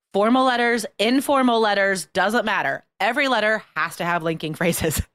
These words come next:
And that's something that is forgotten in informal letters a lot. And then it's really hard to get a high score. All right. So the last two guys that are, um, synonymous with however,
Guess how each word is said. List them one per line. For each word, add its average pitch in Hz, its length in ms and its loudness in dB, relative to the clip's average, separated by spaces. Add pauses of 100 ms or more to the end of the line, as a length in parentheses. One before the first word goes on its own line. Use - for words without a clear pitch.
(140)
And 339 480 -2
that's 269 200 0
something 370 260 0
that 403 140 0
is 392 120 -2
forgotten 349 520 -2
in 202 120 -4
informal 170 580 -2
letters 151 300 0
a 156 60 -2
lot. 139 400 0
And 175 160 -2
then 175 80 -2
it's 185 240 -4
really 320 300 -2
hard 330 400 0
to 294 40 -10
get 247 160 -4
a 208 60 -6
high 262 240 -2
score. 247 580 0 (560)
All 220 140 0
right. 160 240 -2
So 233 140 0
the 233 120 -2
last 311 460 -2
two 370 180 -6
guys 311 400 0
that 240 220 0
are, 196 500 2
um, 185 520 -2 (100)
synonymous 269 800 2
with 247 140 0
however, 240 600 0